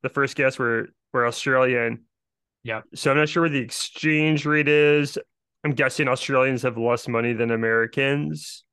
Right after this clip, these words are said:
Speaker 2: Yeah.
Speaker 1: Like, to be, to be rich there that's probably less money. Everyone seemed okay with it, but
Speaker 2: Yeah.
Speaker 1: yeah, that's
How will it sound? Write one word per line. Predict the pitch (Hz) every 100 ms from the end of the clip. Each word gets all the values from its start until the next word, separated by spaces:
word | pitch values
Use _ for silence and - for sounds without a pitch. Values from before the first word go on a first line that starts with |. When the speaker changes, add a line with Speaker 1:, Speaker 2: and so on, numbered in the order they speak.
| _ _ _ _ _ -
Speaker 2:
Yeah. | 131
Speaker 1:
Like, | 131
to | 127
be, | 156
to | - 156
be | 135
rich | 135 139 -
there | 135 131 123 - _ -
that's | 131
probably | - 131 123 117
less | 113 120 120 -
money. | 120 123 131 147 151 _ _ _ _ _ _ _ _ _ _ _ _ _ -
Everyone | 170 262 294 247
seemed | - 214 175 - -
okay | 170 147 143 151
with | 151 113
it, | 117 - _ _ _ _ _ -
but | 156 131
Speaker 2:
Yeah. | 180
Speaker 1:
yeah, | 156 113 -
that's | 156 -